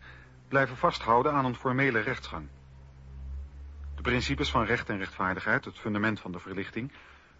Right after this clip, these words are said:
kunnen alleen geldig zijn als ze gelden voor iedereen, zonder uitzondering. De Jacobijnen beschuldigen de Girondijnen van koningsgezindheid en contra-revolutionaire plannen.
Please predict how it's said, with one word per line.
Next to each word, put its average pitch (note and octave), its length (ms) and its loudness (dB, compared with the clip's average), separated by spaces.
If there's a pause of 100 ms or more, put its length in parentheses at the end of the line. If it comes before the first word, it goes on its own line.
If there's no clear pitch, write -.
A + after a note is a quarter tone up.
(100)
kunnen D3+ 180 6
alleen D#3 300 4
geldig B2+ 360 2
zijn G2+ 260 0
als B2 120 0
ze G#2+ 60 -8
gelden A2+ 320 4
voor G#2+ 220 -4
iedereen, G#2+ 520 0 (220)
zonder A2+ 380 0
uitzondering. F2+ 500 -2 (2000)
De B2+ 80 0
Jacobijnen C3+ 440 6
beschuldigen D3 420 -2
de C3+ 60 -8
Girondijnen C3 540 0
van B2 160 0
koningsgezindheid A2+ 840 0
en E2+ 160 -8
contra-revolutionaire G2+ 960 0
plannen. F#2+ 340 4